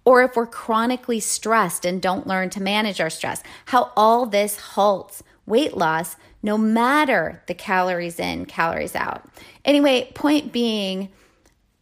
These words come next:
I really want us to start seeing this as so much more than calories in, calories out, not only for our own bodies to get healthy, but to help create healthier individuals,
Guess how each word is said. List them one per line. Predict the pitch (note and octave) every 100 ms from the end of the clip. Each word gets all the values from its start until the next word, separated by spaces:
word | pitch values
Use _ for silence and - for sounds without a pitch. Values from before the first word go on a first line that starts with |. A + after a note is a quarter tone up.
| _ _ _ _ -
I | A#3+
really | B3+ C4+ C#4
want | A#3 A3
us | A3+
to | G#3
start | - G#3 G3+
seeing | - G#3+ G#3+ G#3+
this | F#3+ F3+ -
as | F3+
so | - G#3+ A#3
much | A#3 A3+
more | G3+ F#3+
than | F#3+ F3
calories | - F3 F3 F3+ E3+
in, | F3 E3+
calories | F3+ E3+ E3+ F3+
out, | E3+ - -
not | G3+ A3 C#4+ -
only | G3+ G3 G3+
for | G#3 F#3+
our | D#3+ E3+ - -
own | F#3 G3 A3
bodies | G#3+ G#3+ A3+ A3+
to | -
get | G#3 G#3 G3+
healthy, | G3+ G#3 A#3 A3+ A#3 - - -
but | G3+ G#3+
to | A#3+
help | G#3+ G#3+
create | - A#3+ G3 F#3+ -
healthier | - - G3 G#3+ G3
individuals, | - F#3+ F3+ E3+ F3+ F3+ F3 E3+ E3+ E3+